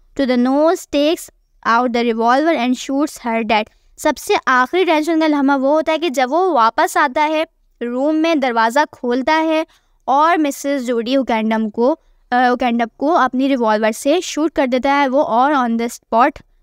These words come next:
मर जाती हैं। ठीक है, उसके बाद जो है क्वेश्चन नंबर एट है हमारे पास, "Write a brief character sketch of मिसेस सुकैंटप।"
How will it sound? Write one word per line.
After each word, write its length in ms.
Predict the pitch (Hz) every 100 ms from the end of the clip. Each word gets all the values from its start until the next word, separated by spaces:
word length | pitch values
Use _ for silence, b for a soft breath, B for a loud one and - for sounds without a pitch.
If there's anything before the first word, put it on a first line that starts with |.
| -
मर 280 | 233 247 254
जाती 420 | 247 214 - 254
हैं। 160 | 226 233
ठीक 200 | 269 330
है, 80 | 359 _ _ _ _ _ _ _ _ _ _ -
उसके 300 | 262 - 269
बाद 280 | 233 226 269
जो 120 | 285
है 120 | 277
क्वेश्चन 240 | 277 -
नंबर 140 | 277 285
एट 380 | - 233 302 339
है 80 |
हमारे 240 | 330 311 294
पास, 340 | 294 294 -
"Write 320 | 254 247 254
a 60 | 240 214
brief 320 | 240 311 370 -
character 560 | 262 254 - 254 269 -
sketch 400 | 269 285 349 -
of 280 | 240 233 247
मिसेस 340 | 233 233 233
सुकैंटप।" 480 | - 254 339 294 220